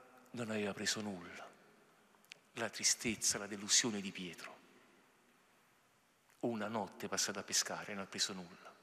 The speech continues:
Poi arriva questo giovane qui, pesca di nuovo. "Maestro, tutta la notte non ho preso nulla, ma adesso dici pescare di nuovo." "Pesca di nuovo." "Sulla tua parola getto le reti."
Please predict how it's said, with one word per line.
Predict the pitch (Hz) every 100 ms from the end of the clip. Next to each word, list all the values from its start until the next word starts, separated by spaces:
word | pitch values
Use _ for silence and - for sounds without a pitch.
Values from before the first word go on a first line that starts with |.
| - - - - -
Poi | -
arriva | 110 127 135 113
questo | 113 - 107 123
giovane | 147 151 127 110
qui, | - 143 - - - -
pesca | 160 - 127
di | 113
nuovo. | 101 92
"Maestro, | 185 139 85 - 143
tutta | 202 -
la | 165
notte | 160 151
non | 135
ho |
preso | 127 165
nulla, | 151
ma | 147
adesso | 160 -
dici | 127
pescare | 139 - 160 151
di |
nuovo." | 170 143 90 92 - -
"Pesca | 226 - 147
di | 110
nuovo." | 92 - - - - - -
"Sulla | - 123 107
tua | 101 101
parola | 92 87 82 87
getto | - - 92
le | 85
reti." | 85 -